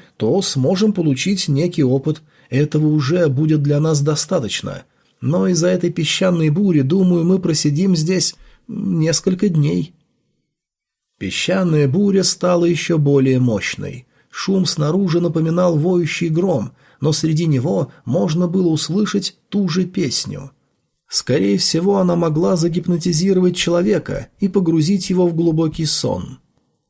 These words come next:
Пока Хан Сень разговаривал с Линь Фэном, то не заметил, что Баоэр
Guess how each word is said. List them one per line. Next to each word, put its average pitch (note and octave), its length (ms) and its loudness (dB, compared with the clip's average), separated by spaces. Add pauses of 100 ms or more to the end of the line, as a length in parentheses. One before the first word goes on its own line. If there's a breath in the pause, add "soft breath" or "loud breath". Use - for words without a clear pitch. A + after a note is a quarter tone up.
(140)
Пока E3 440 -2
Хан C#3 260 0
Сень F3 420 0
разговаривал C#3+ 800 2
с - 160 -2
Линь C3 200 2
Фэном, C#3 540 -2 (140)
то G#3 160 0
не F#3+ 120 2
заметил, E3+ 520 0
что D#3+ 240 -4
Баоэр D3+ 680 0